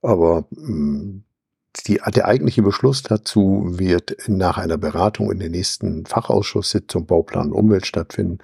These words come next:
Dazu wird eingeladen. Und ich hoffe, dass denn auch der ein oder andere Anwohner da ist, der denn gerne noch mal sein Statement, äh, seine Frage dazu abgeben kann. Sein Statement ja nicht, weil es ist eine Einwohnerfragestunde,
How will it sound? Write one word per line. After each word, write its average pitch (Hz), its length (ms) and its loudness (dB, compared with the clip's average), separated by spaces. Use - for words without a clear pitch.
Dazu - 260 0
wird 87 120 2
eingeladen. 95 720 0
Und 113 100 2
ich 107 100 2
hoffe, 104 260 2
dass 98 260 0
denn 92 220 0
auch 92 160 0
der 85 160 -2
ein 90 160 -2
oder 80 240 -2
andere 78 460 -6
Anwohner 117 520 4
da 98 300 2
ist, - 300 -6
der 90 260 -2
denn 87 340 -4
gerne 101 300 4
noch 95 160 0
mal 90 180 2
sein 85 200 -4
Statement, 117 680 0
äh, 104 120 2
seine 98 240 0
Frage 107 340 0
dazu 107 300 2
abgeben 110 440 2
kann. 110 260 -2
Sein 85 180 -6
Statement 101 680 -6
ja - 360 -6
nicht, 117 540 0
weil 104 80 -4
es 92 140 -12
ist - 80 -8
eine 98 100 0
Einwohnerfragestunde, 113 1120 0